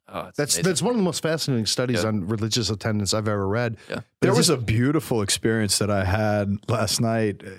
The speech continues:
Speaker 3: at Delacroix's house. You know, we'd finished up a, a long day, and we were, we were, uh, sitting down, had a little bit of food, and, and, um,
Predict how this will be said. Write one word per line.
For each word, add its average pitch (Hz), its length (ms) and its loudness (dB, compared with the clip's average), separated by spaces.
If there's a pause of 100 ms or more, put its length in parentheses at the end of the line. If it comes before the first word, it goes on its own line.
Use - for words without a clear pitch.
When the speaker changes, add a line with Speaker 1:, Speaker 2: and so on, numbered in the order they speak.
Speaker 3:
at 107 300 -2
Delacroix's 104 760 0
house. 101 380 0 (380)
You 131 100 0
know, 117 120 0
we'd 120 220 0
finished 135 340 0
up 127 220 0
a, 120 300 2
a - 20 2
long 117 320 0
day, 123 440 2
and 107 140 2
we 104 100 2
were, 101 540 0
we 110 180 -2
were, 101 240 2
uh, 98 240 2
sitting 117 360 2
down, 120 420 0
had 120 160 0
a 117 60 -2
little 113 240 0
bit 110 140 2
of 98 60 -2
food, 147 600 2
and, 98 240 0 (520)
and, 110 300 0
um, 98 680 0